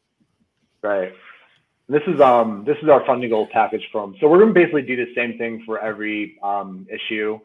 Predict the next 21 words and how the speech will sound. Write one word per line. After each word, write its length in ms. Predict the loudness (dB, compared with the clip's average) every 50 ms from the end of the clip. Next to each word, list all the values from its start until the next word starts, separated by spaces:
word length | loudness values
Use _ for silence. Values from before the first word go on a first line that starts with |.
| _ _ _ _ -6
like, 180 | -4 -4 -4 -2
um, 340 | -4 -2 -2 -4 -4 -8 -10
a 100 | -12 -8
bookmark, 580 | -2 -2 -2 -2 -2 0 0 0 0 0 -2 -6
a 40 | -14 -10 -6
postcard, 880 | -6 -6 -6 -6 -6 -4 -2 0 0 0 0 -2 -4 -4 -8 -12 _ _
like, 200 | -12 -12 -12 -10 -10
a, 100 | -10 -12 -12 _ -18
it's 140 | -18 -6 _
basically 280 | 2 2 2 2 2 0
a 80 | 0
noir 400 | 0 -2 -2 2 2 4 2 2 0 -4
style 520 | -4 -4 -2 -2 -2 -2 -4 -6 -8 -12 -16
postcard. 360 | -14 -14 -12 -10 -10 -10 -10
There's 140 | -10 -10 -10
always, 200 | -8 -8 -8 -8 -10
like, 140 | -12 -12 -12
a, 100 | -14 -16 -16 _ _ _ _ _ _ _ _
like, 160 | -10 -8 -6 -4
a 300 | -4 -4 -4 -6 -8 -10
dark 260 | -8 -6 -6 -6 -6